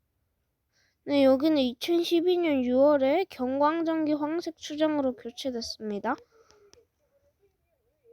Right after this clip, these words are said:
반대편 주차장도.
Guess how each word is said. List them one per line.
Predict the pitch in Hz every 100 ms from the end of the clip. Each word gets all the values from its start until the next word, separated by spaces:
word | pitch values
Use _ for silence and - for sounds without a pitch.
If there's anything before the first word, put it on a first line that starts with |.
| 554 403 480 466 480 466 _ 762 _ 719 539 453 _ _
반대편 | - 247 233 240 - 240
주차장도. | 220 220 - 233 220 214 208 208